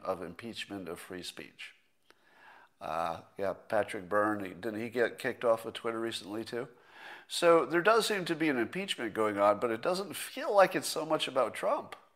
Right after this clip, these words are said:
It feels like it's a free speech thing. Because when you say that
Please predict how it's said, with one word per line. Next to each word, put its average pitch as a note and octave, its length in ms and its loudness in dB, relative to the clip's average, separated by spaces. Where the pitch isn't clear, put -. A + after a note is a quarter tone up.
It A#2 100 -6
feels F#3+ 300 0
like E3+ 200 6
it's C#3+ 160 -2
a B2+ 80 2
free D3 320 -2
speech D#3 500 -6
thing. E2 160 -2
Because D3 300 2
when F3 120 4
you F3 140 2
say F#3+ 300 6
that D#3 340 8